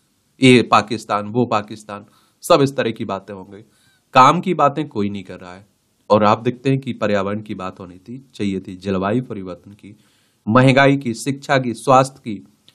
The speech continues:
कड़े नियम कानूनों की बात होनी चाहिए थी, नौकरी की बात होनी चाहिए थी।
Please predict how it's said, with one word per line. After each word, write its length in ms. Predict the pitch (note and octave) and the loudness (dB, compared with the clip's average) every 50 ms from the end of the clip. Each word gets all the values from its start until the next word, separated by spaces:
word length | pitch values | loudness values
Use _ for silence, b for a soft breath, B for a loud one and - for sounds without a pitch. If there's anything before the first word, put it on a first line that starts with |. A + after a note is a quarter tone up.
| b b b b - | b b b b 0
कड़े 260 | E3 D#3+ D#3 F3 F3+ E3+ | 2 4 6 6 6 6
नियम 280 | D3+ D3 D3+ E3 E3 | 4 2 0 0 0
कानूनों 400 | D3+ D#3 C#3 C#3 C#3+ D#3 D3+ D#3+ D#3+ | 2 2 2 2 2 0 -4 -6 -8
की 120 | D#3+ D#3 | -8 -8
बात 260 | B2+ B2 A#2+ A#2+ - | -6 -6 -6 -6 -8
होनी 160 | B2+ A2 G#2+ | -14 -16 -16
चाहिए 320 | G#2 G#2 - F#2+ F#2 F#2+ F#2+ | -16 -18 -18 -18 -16 -18 -18
थी, 140 | F#2+ - G#2+ G#2 _ _ _ _ _ - | -20 -20 -20 -20 _ _ _ _ _ -4
नौकरी 400 | G2+ A2+ C3 C#3+ C#3+ D#3+ E3 F3 | 2 4 6 6 6 6 4 0
की 140 | E3 E3 C#3 | -2 -2 -2
बात 260 | A#2+ A#2 G#2 G2+ - | 0 0 0 -2 -4
होनी 160 | G#2 F#2+ F#2+ | -12 -18 -18
चाहिए 260 | F2+ - - G2+ F#2+ G2 | -18 -20 -20 -20 -20 -20
थी। 200 | _ G#2+ A2 | _ -20 -20